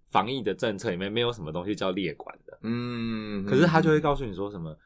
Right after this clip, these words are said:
Speaker 1: 呃，今天确诊四个，诶，是真的，我们昨天真的确-，
Speaker 2: 对。
Speaker 1: 我们最-，可能真有一天确诊了四个人。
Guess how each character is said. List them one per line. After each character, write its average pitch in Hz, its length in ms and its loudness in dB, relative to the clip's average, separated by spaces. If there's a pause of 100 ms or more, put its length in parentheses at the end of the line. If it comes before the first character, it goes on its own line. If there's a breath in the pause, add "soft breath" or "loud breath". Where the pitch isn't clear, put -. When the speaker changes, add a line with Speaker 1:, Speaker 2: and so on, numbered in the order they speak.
(140)
Speaker 1:
呃， 117 160 -6
今 160 160 -4
天 175 140 -4
确 170 220 2
诊 80 260 -6
四 - 240 0
个， 87 160 -6
诶， 143 180 2
是 147 140 2
真 107 240 4
的， 90 100 2
我 80 80 0
们 82 100 -6
昨 95 120 0
天 101 80 -2
真 104 100 -2
的 90 120 -4
确-， 90 240 0
Speaker 2:
对。 - 80 -10
Speaker 1:
我 104 80 -6
们 95 260 -4
最-， 123 140 2 (100)
可 101 140 -6
能 92 120 -6
真 117 200 0
有 85 160 0
一 95 80 -2
天 87 180 -8
确 104 160 -2
诊 69 180 -6
了 58 120 -14
四 - 260 -6
个 - 160 -8
人。 - 80 -8